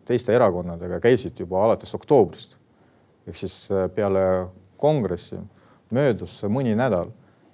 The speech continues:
ja juba, äh, käisid, äh, läbirääkimised teiste erakonnadega ja mitte ainult, äh, teiste erakonnade initsiatiivil, vaid ka nende inimeste initsiatiivil, kes on läinud, siis võib-olla ei olnudki mul mingit šanssi seda kokkulepet saavutada selleks, et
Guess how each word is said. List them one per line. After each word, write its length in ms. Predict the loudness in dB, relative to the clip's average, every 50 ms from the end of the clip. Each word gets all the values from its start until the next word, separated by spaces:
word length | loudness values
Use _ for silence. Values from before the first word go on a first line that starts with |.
| _ _
ja 200 | -2 2 4 4
juba, 440 | 6 6 6 6 6 4 4 2 0 -6 -14 -20 _ _ _ _ _ _ _ _ -8
äh, 680 | -4 -2 0 2 2 2 2 2 4 2 2 2 2
käisid, 340 | 2 2 2 2 -2 -10 -10 -4
äh, 160 | -2 0 2
läbirääkimised 580 | 4 4 4 4 4 2 2 0 -4 -8 -6 -4
teiste 280 | -4 -4 -2 0 0 2
erakonnadega 680 | 4 4 2 2 0 -4 -6 -6 -6 -6 -8 -8 -10 -12 -16 -20 -20 -20 -20 _ _ -2
ja 80 | 0
mitte 220 | 0 0 0 2 2
ainult, 420 | 4 4 4 2 0 -2 0 2
äh, 180 | 2 4 4 2 0 -4 -6 _
teiste 300 | 2 2 2 4 4 4
erakonnade 520 | 6 6 6 4 2 0 0 0 0 0
initsiatiivil, 800 | 0 0 0 -2 -4 -6 -6 -4 -4 -4 -2 -2 -2 -4 -6 -6
vaid 200 | -6 -6 -8 -8
ka 160 | -6 -6 -6 -4
nende 220 | -2 0 0 0
inimeste 460 | 0 0 0 -2 -2 -4 -4 -4 -4
initsiatiivil, 580 | -4 -4 -4 -6 -6 -4 -4 -2 -2 -2 -2 -4
kes 200 | -8 -12 -10 -8
on 100 | -2 0
läinud, 300 | 0 0 0 0 -4 -6 -8 -14 -20 -20 -20 -20 -20 _ _ _ _ _ _ _ _ _ _ _ _ _ _ _
siis 180 | -10 -10 -4 -2
võib-olla 320 | -2 0 2 4 4 6 8
ei 80 | 8
olnudki 400 | 8 8 6 4 0 -2 -4 -4
mul 340 | -2 -2 0 0 2 2 2
mingit 280 | 2 2 0 0 -2 -2
šanssi 520 | 0 0 2 2 0 -2 -4 -4 -4 -4
seda 220 | -4 -4 -4 -2
kokkulepet 640 | -2 -2 -2 -2 -2 -2 -2 -2 -4 -6 -10 -10 -8 -8 -10 -4
saavutada 720 | 0 2 2 2 2 -2 -6 -14 -14 -10 -8 -6 -8 -6
selleks, 580 | -8 -6 -4 -2 -2 -2 -2 -4 -8 -8 -8
et 260 | -8 -8 -8 _ 0